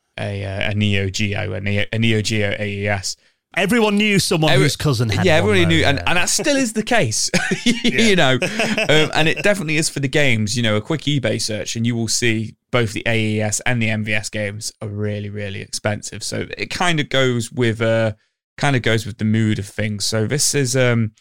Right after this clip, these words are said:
Speaker 1: it's gotta be three hundred and ninety-four pounds and eighty pence, or I think four hundred euros for this.
Speaker 2: Mm.
Speaker 1: So it is gonna be quite expensive, but like I say, it comes with the territory of the, you know, the, the, uh, the Neo Geo. So,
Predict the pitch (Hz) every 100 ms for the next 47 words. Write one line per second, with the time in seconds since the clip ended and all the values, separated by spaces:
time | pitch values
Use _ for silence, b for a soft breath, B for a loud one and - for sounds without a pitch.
0 | _ - 143 147 - - 147 135 123 127
1 | 117 117 117 120 117 117 - 110 104 110
2 | 107 104 101 - - - 135 - 113 117
3 | 104 - - 98 85 - - _ 107 -
4 | 92 - 107 107 107 101 104 101 101 101
5 | 95 - b b b _ - 98 95 110
6 | 87 - 107 104 - - 151 139 156 147
7 | 139 147 120 107 - 110 110 107 - 117
8 | 110 127 - 117 104 - - 120 113 -
9 | - - 110 107 113 107 107 - 110 107
10 | 101 _ 110 110 110 107 - 113 107 104
11 | 101 110 107 - _ 104 98 101 - _
12 | 110 101 98 98 101 101 95 95 - 104